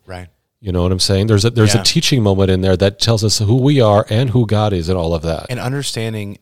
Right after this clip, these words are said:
Speaker 1: God's justice helps us actually understand what his mercy is.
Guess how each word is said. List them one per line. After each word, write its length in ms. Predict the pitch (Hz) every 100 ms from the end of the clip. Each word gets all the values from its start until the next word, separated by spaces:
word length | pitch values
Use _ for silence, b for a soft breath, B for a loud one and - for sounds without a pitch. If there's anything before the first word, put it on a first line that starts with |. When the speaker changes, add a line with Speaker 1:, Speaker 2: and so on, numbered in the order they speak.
| _
Speaker 1:
God's 320 | - 98 92
justice 480 | 82 92 92 92 85
helps 240 | 95 90
us 80 | 90
actually 280 | 90 90 92
understand 340 | 90 80 90 85
what 120 | 80
his 120 | 76
mercy 440 | 82 85 - -
is. 500 | 76 78 73 - -